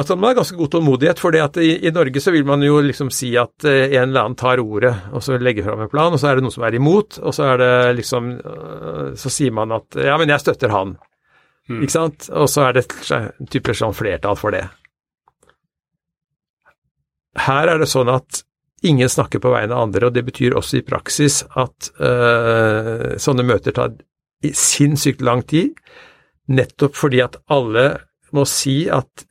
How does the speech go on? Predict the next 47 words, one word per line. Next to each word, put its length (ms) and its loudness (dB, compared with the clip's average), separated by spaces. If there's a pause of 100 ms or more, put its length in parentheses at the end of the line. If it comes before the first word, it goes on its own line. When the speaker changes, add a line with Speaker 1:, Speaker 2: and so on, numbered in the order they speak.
Speaker 1:
«jeg 320 2
syns 600 -6 (200)
at 300 -4
sånn 280 -4
og 100 -2
sånn 240 -6
og 80 -4
sånn 260 -6
og 80 -6
sånn 240 -8
og 60 -10
sånn 260 -6
og 80 -8
sånn 240 -6
og 40 -4
sånn 280 0 (140)
ville 240 0
være 200 -6
veldig 220 -6
bra». 160 -10 (920)
Speaker 2:
Hm. 140 -6 (260)
Speaker 1:
Og 80 -2
så 160 2
sier 240 2
neste, 300 -2
«Jeg 180 2
syns 300 0
at 160 -2
sånn 200 2
og 100 2
sånn 200 -4
og 100 0
sånn 260 -2
og 80 0
sånn 180 -6
og 80 -4
sånn 180 -4
ville 160 2
være 180 4
veldig 120 -4
bra». 100 -2
Og 80 4
det 120 4
er 100 -8 (140)
nesten 340 -4
identiske 520 -6
setninger. 440 -12